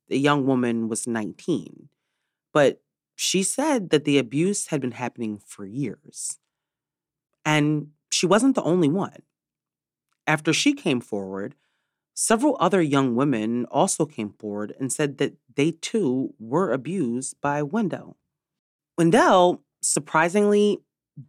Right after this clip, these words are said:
did not deny the allegations. In fact,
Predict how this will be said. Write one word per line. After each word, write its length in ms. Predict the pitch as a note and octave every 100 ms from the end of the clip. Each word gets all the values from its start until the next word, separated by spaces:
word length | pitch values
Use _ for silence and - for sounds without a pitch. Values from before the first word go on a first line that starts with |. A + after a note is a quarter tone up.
| -
did 200 | F3+ E3
not 400 | C3+ D3 D#3 B2+
deny 360 | C3 A#2+ C3 A#2
the 200 | A2+ G#2
allegations. 880 | G2+ F#2+ A#2+ - - - C#3 - _ _ _ _ _ -
In 100 | C#3
fact, 500 | C4+ D4 E3 -